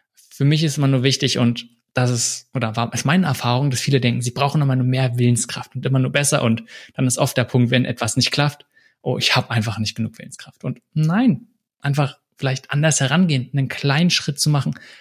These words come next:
der motivierend ist, der von Anfang an schon attraktiv ist, wo das Ziel nicht mega groß ist, sondern sagen, ganz kleiner, die man auf jeden Fall schafft. Also vielleicht wirklich so klein,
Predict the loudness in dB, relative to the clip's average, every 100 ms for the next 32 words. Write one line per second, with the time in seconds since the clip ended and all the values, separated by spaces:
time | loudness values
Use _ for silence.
0 | _ 0 2 2 0 2 2 2 0 -6
1 | -6 -2 0 2 2 0 0 0 -2 -2
2 | 0 0 0 -2 -6 -16 -20 _ -2 -2
3 | -2 0 2 2 2 2 2 2 2 -2
4 | -2 0 2 2 -2 0 2 2 2 0
5 | _ _ _ 0 0 0 0 2 0 0
6 | 0 2 0 0 2 2 2 0 -2 -8
7 | -14 _ _ _ _ -4 0 2 2 2
8 | 2 0 -6 -20 _ 2 2 2 -2 0
9 | 2 2 0